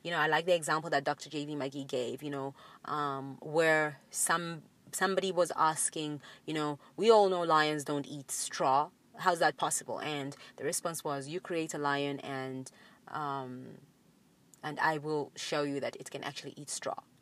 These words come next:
So, you know, you cannot question, you know, what our Creator says. Our Creator has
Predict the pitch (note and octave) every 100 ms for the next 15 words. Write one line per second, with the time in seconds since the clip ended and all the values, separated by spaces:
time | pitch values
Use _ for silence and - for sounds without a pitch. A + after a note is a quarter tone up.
0 | _ _ - E3 D#3+ C#3+ C#3 - - -
1 | F3 G#3+ F#3 - - F3 - C#3+ C3+ C#3+
2 | D#3+ D3+ C#3+ D#3 - - D#3 - E3+ D3+
3 | D#3 - D#3 C#3 - - D3+ D#3 E3 D#3
4 | F3+ F3 D#3+ - - - F3 D#3+